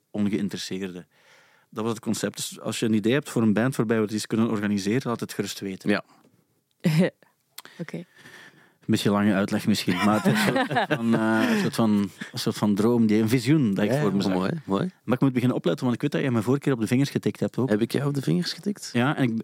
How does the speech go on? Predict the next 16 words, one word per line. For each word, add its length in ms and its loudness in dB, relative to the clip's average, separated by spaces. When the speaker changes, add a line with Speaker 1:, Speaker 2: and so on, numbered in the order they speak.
Speaker 1:
achteraf 380 -2
ben 100 2
ik 80 0
daar 100 0
ook 100 -2
over 180 0
aangesproken, 720 -2
omdat 720 -2
mensen 300 -4
zeiden 280 -2
van, 80 2
ja, 260 0
je 80 -4
was 200 -4
zo 160 -4
te, 400 -4